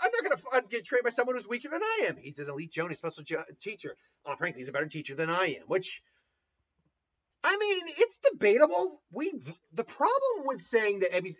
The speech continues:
that's a what if list or top ten list I can do someday. The best teachers in Naruto. I, I, you know, I don't know if I'll, uh, if a, uh, I'll Google, I'll, uh, YouTube that, but I don't know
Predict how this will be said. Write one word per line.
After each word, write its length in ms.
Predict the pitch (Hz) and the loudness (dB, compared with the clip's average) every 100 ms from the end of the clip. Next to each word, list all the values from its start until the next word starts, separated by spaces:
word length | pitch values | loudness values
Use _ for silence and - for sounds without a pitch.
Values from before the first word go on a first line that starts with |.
| 139 | _
that's 280 | 135 160 339 | -4 -2 -2
a 40 | 175 143 _ | -6 -8 _
what 260 | - 131 123 | -8 -4 -2
if 160 | 117 117 | -4 -8
list 200 | 113 117 | -10 -8
or 160 | 127 120 | -10 -10
top 240 | - 123 - | -8 -8 -8
ten 160 | 123 | -12
list 180 | 110 104 | -12 -14
I 60 | 117 | -14
can 100 | 104 | -14
do 100 | 107 | -14
someday. 500 | - 107 98 131 170 _ _ _ | -14 -14 -10 -10 -12 _ _ _
The 80 | 131 | -4
best 240 | 135 233 - | 0 0 -2
teachers 420 | - 269 320 311 151 | -14 -14 -10 -8 -8
in 100 | 135 | -10
Naruto. 400 | 104 92 - - - | -12 -14 -16 -18 -14
I, 240 | - 202 185 - _ _ _ _ _ _ | -2 -2 -2 -8 _ _ _ _ _ _
I, 200 | 302 480 | 4 4
you 60 | 403 | 6
know, 120 | 381 453 277 | 2 4 2
I 60 | |
don't 180 | 427 453 | 4 6
know 140 | 247 226 | 6 8
if 60 | |
I'll, 280 | 226 208 - 185 | 8 6 4 0
uh, 140 | 180 185 | 0 2
if 160 | 180 | 0
a, 240 | 185 170 160 | 2 2 4
uh, 100 | 143 | 2
I'll 200 | - - - 160 156 | 0 -6 -8 -10 -6
Google, 260 | 180 233 - | -4 -4 0
I'll, 240 | 151 156 | 2 4
uh, 100 | 143 | 2
YouTube 360 | 131 226 - 143 | 0 -4 -8 -6
that, 180 | 127 117 | -6 -6
but 120 | 135 - | -10 0
I 160 | 240 | 2
don't 240 | 370 415 208 | 2 0 -2
know 480 | 165 143 139 208 | -2 0 0 -2